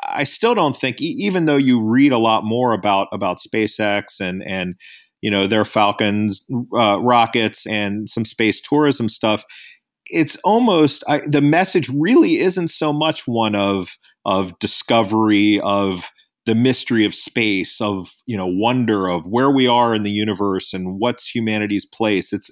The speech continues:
it, that's not the story that's really being, being told. But yet that was the story, even if, if nasa wasn't trying to tell the story, that's what we heard,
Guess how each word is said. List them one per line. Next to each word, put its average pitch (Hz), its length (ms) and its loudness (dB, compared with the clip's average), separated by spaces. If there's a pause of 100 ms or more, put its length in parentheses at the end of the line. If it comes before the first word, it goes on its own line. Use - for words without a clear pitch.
it, 123 240 -2
that's 139 260 -2
not 135 240 0
the 123 80 -4
story 113 500 0
that's 95 240 -6
really 101 240 0
being, 90 440 -4 (520)
being 98 280 0
told. 117 360 2
But 113 140 2
yet 123 220 0
that 131 200 2
was 131 140 2
the 120 100 -2
story, 113 420 2
even 131 340 2
if, - 160 -4 (100)
if 110 300 -4 (420)
nasa 127 380 -2
wasn't 131 340 -2
trying 98 220 -4
to 95 80 -4
tell 98 180 -6
the 95 60 -6
story, 92 320 -4
that's 110 340 -2
what 117 240 -2
we 110 220 -2
heard, 104 480 0